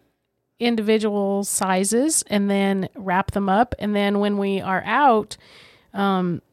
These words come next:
and if we're boondocking and we don't have a microwave, that's okay because we've actually just wrapped them in foil,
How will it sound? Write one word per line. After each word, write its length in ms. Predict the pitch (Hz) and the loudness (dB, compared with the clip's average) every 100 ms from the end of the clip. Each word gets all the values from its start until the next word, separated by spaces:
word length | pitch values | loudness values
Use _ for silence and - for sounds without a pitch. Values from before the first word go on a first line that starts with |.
| _ | _
and 200 | 285 262 | 4 4
if 140 | 240 | 4
we're 80 | 240 | 4
boondocking 580 | 208 247 247 208 208 208 | 4 4 6 4 2 0
and 80 | 190 | 0
we 60 | 190 | 0
don't 180 | 190 202 | 0 0
have 160 | 185 | 0
a 60 | 175 | 0
microwave, 480 | 185 226 196 185 180 | 0 0 0 -2 0
that's 280 | 180 226 | -2 -2
okay 360 | 233 208 269 277 | -4 -6 -4 -4
because 400 | 202 202 220 190 | -4 -4 -4 -4
we've 200 | 196 202 | -4 -4
actually 420 | 196 202 - 196 | -4 -6 -6 -6
just 240 | 196 196 - | -4 -6 -2
wrapped 240 | 196 208 | 0 0
them 140 | 226 220 | -2 -4
in 100 | 202 | -4
foil, 520 | - 220 240 285 | -2 0 2 0